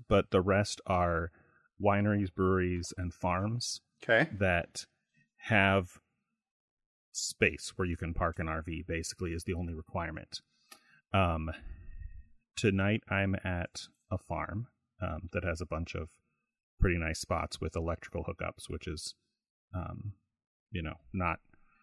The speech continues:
Speaker 1: not super common. A lot of 'em, like the other two I stayed at, were both just, I parked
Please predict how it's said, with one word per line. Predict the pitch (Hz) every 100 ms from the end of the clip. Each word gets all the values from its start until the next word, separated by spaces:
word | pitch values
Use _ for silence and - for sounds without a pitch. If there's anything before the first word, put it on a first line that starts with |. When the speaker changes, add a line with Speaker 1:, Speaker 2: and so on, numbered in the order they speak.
| _ _ _ _ -
Speaker 1:
not | 110 104
super | - 104 -
common. | 92 78 78
A | 87
lot | 92 90
of | 92
'em, | 87 85
like | 85 82
the | -
other | 90 92
two | - 98 87
I |
stayed | 85 - 90 85
at, | 80 85
were | 85
both | 87 80 -
just, | 87 - - - _ _ _ _ _ -
I | 87
parked | - 101 90 - -